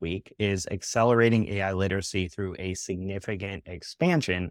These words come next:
of our online education programs. Uh, this includes two new A I course series, Piloting A I twenty twenty-four and Scaling A I twenty twenty-four, plus a completely reimagined A I Mastery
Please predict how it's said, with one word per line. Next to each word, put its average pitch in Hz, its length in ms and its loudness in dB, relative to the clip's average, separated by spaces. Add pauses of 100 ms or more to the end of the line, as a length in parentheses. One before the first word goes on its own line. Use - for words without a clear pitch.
of 95 100 -2
our 101 220 8
online 101 400 0
education 90 720 -8
programs. - 800 -10
Uh, 85 240 0
this 92 240 -4
includes 95 460 -2
two 113 400 0
new 101 320 4
A 95 160 -2
I 87 180 0
course 113 400 -2
series, 120 580 2 (560)
Piloting 104 500 2
A 95 180 -2
I 85 240 0
twenty 90 260 -10
twenty-four 101 680 -6 (300)
and 90 100 -6
Scaling 117 540 0
A 127 140 4
I 120 100 4
twenty 123 320 2
twenty-four, 120 680 2 (140)
plus 104 400 4
a 104 140 -2
completely 139 680 4
reimagined 92 840 2 (240)
A 104 200 4
I 98 220 2
Mastery 85 640 -6